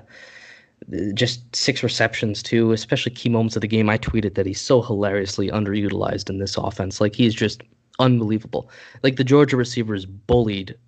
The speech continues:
on that one touchdown, um, our corner, I think it was T-, Troy Pride. That's what you should be doing with Chase. Like, you need to be giving him the ball, let him be physical. He's six five, and once he catches it, he bullies people. Like, I've never seen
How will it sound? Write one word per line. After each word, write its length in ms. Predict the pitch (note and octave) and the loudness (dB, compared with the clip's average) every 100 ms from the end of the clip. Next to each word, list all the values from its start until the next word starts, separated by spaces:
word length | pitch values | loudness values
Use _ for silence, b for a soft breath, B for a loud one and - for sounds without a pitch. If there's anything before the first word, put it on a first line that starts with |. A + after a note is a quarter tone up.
| - | -8
on 100 | G#2+ | -6
that 160 | G#2+ G2+ | -4 -4
one 180 | G2+ | -6
touchdown, 640 | F#2+ G#2+ - G2 F#2 F2+ - | -4 -6 -4 -6 -6 -10 -12
um, 260 | - G2 F#2+ | -8 -6 -4
our 100 | G2+ | -4
corner, 320 | G#2 G#2 G2 - | -2 -2 -4 -4
I 40 | |
think 100 | G2+ | -8
it 40 | |
was 100 | F#2 | -10
T-, 100 | - - | -12 -14
Troy 200 | - G2 | -6 -6
Pride. 320 | F#2+ F#2+ F#2+ B B - | -4 -4 -6 B B -2
That's 180 | B2+ | 0
what 80 | D3+ | 0
you 60 | C3+ | -2
should 140 | B2+ | -2
be 60 | A#2+ | 0
doing 200 | A#2 A2 | 0 0
with 140 | G2+ | -4
Chase. 360 | - - - - _ - | -6 -6 -6 -14 _ -8
Like, 180 | A2+ | -4
you 80 | A2+ | -2
need 220 | A2 B2 | 0 0
to 60 | A#2+ | -2
be 60 | A2+ | -2
giving 320 | A#2 A2+ G#2+ | 0 0 -2
him 200 | A2 G#2+ | -2 -4
the 60 | |
ball, 440 | G2+ A#2 A2 A2 A2 | 0 2 4 4 2
let 120 | G#2 | 0
him 100 | A2 | -2
be 100 | A2 | -4
physical. 500 | - A2+ A#2 A#2+ A2 | -4 -2 0 0 0
He's 160 | G#2 - | -2 -6
six 220 | B2 - | -8 -6
five, 480 | - G#2+ G#2+ A2 - B B B | -2 0 0 -2 -6 B B B
and 100 | C3 | 2
once 200 | D#3 E3+ | 2 0
he 60 | B2+ | -4
catches 340 | - B2 A2+ | -4 -2 -6
it, 80 | G#2 | -6
he 180 | C#3+ D3 | -6 -6
bullies 580 | G#2 - A#2 A#2 G2 | -8 -2 2 2 -2
people. 460 | - G#2 - - - _ - | -6 -8 -8 -10 -10 _ -2
Like, 120 | A#2 | 0
I've 120 | B2 | 2
never 240 | D3 B2 A#2 | 2 0 -2
seen 440 | - A2+ G#2+ G#2 | -6 -6 -6 -6